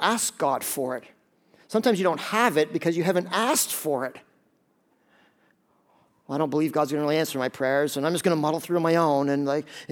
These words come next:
"You think you need it, bring it before the Lord. If you need it, he will give it to you." Here's another reason why the same passage points out for the, for us that maybe we don't have everything that we think we need. It's because you ask, you and I ask selfishly. We ask selfishly for things,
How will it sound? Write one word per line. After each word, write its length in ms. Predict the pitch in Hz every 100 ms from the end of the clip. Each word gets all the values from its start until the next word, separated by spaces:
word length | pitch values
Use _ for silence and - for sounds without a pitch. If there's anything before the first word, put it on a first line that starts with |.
| -
"You 140 | 143 196
think 240 | 240 226
you 100 | 214
need 360 | 180 185 202 160
it, 240 | 170 180 - - 147 - _
bring 200 | - 190
it 60 | 220
before 280 | 226 233 233
the 80 | 233
Lord. 300 | 175 170 170
If 100 | 190
you 100 | 170
need 280 | 175 240
it, 100 | 311
he 140 | 220 226
will 100 | 190
give 320 | 131 190 202
it 140 | 165
to 160 | - 165
you." 260 | 139 131 - _ _ - - -
Here's 140 | 208
another 200 | 226 220
reason 300 | 185 156 160
why 120 | 156
the 80 | 147
same 260 | - 185 180
passage 420 | 185 190 180 -
points 240 | 170 156
out 140 | 151 151
for 120 | 160
the, 220 | 80 - - - -
for 180 | 170 156
us 120 | 156
that 100 | 160
maybe 160 | 156
we 80 | 170
don't 160 | 165 156
have 300 | 190 190 143
everything 320 | 151 143 156
that 100 | 156
we 100 | 160
think 420 | 160 - 175 160
we 120 | 160
need. 400 | 165 196 156 139 - - - -
It's 160 | 165 -
because 300 | - 180 170
you 120 | 175
ask, 280 | 175 175 175
you 80 |
and 80 | 180
I 60 | 175
ask 200 | 170 -
selfishly. 840 | - 202 214 - 190 - 131 151
We 80 | 170
ask 180 | 175 -
selfishly 640 | 214 220 214 175 - 151
for 160 | 147 143
things, 400 | 147 151 185